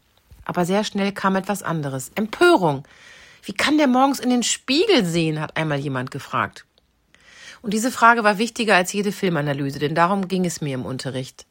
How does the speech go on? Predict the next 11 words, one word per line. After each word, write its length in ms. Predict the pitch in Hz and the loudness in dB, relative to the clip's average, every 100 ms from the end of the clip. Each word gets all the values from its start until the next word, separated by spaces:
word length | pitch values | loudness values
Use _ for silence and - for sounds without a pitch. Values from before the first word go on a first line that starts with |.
| _ _ - | _ _ -18
Es 160 | - 180 | -8 -4
geht 180 | 220 226 | -2 0
um 100 | 214 | 0
etwas, 440 | 196 226 220 214 | 0 0 0 2
was 180 | 196 - | -2 0
wir 100 | 202 | 0
alle 180 | 160 180 | 2 0
kennen, 420 | - 175 160 147 _ _ | -2 -4 -4 -8 _ _
um 140 | - 160 | -8 -4
unser 220 | 170 170 | -2 -2
Gewissen. 520 | 180 180 180 151 143 | -2 -2 -4 -6 -8